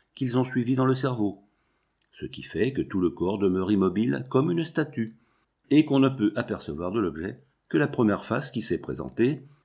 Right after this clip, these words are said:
ni par conséquent en acquérir une plus particulière connaissance. C'est cela qu'on appelle communément être étonné,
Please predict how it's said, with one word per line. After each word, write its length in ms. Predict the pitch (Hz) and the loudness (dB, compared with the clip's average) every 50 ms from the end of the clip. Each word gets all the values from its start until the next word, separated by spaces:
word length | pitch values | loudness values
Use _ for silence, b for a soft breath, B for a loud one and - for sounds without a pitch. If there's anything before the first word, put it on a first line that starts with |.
| b - | b -4
ni 200 | 101 113 147 175 | 0 0 0 0
par 220 | - 160 143 - | 0 -2 -4 -4
conséquent 560 | - 117 - - 95 87 - - 113 - - - | -6 -8 -6 -4 -4 -4 -2 -2 -2 -2 -2 -2
en 120 | 131 131 123 | 0 2 2
acquérir 500 | 117 120 - - 87 85 101 113 127 123 | 2 0 -2 -4 -2 0 0 0 2 2
une 140 | 104 92 82 | 2 0 0
plus 260 | - - - - 101 | -2 -4 -4 -4 -2
particulière 600 | - 127 120 - - - - 113 101 110 123 - | -2 -4 -6 -6 -8 -4 -2 0 0 0 -2 -2
connaissance. 680 | - 147 135 120 107 - - 95 95 95 - - _ _ _ _ _ _ _ _ _ _ _ _ _ _ _ _ - | -2 -2 -2 -2 -2 -2 -4 -4 -4 -6 -10 -14 _ _ _ _ _ _ _ _ _ _ _ _ _ _ _ _ -10
C'est 180 | - - - | -6 -4 -4
cela 280 | - - 131 117 147 160 | -2 0 0 0 0 0
qu'on 180 | - 110 101 | 0 0 0
appelle 300 | 95 85 - - 110 117 | 0 0 -2 -2 -4 -2
communément 680 | - - 90 80 82 76 73 73 80 90 113 - - - - | 0 0 0 0 0 0 -2 -2 -2 -2 -4 -4 -6 -8 -6
être 240 | - 165 - - - | -4 -4 -2 0 0
étonné, 520 | 165 165 156 147 131 113 107 110 110 - | 0 2 2 2 4 4 4 2 0 -4